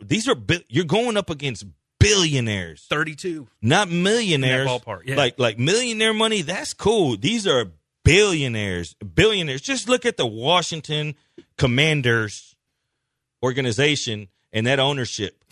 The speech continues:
Speaker 2: <laughs> Yeah.
Speaker 1: Th-, that's what a billionaire can do. That there's been allegations of, of, of sexual harassment. There's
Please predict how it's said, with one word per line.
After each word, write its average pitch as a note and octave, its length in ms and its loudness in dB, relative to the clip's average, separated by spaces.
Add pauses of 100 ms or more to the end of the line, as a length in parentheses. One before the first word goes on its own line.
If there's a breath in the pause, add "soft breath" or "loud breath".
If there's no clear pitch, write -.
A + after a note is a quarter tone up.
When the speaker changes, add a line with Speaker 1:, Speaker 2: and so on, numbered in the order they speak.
(140)
Speaker 2:
<laughs> - 200 -18
Yeah. C3 160 -4
Speaker 1:
Th-, - 920 -10 (360)
that's G#3 240 4
what G3+ 120 -2
a F3+ 40 2
billionaire E3+ 480 0
can C3+ 160 -10
do. F#3 220 0
That C#3+ 260 -2 (320)
there's G#3+ 280 4
been G#3 160 0
allegations D3+ 760 0
of, A2+ 340 0
of, A2 480 -2
of A2+ 140 -2
sexual F#3 480 -2
harassment. D#3+ 560 2
There's G#3 220 0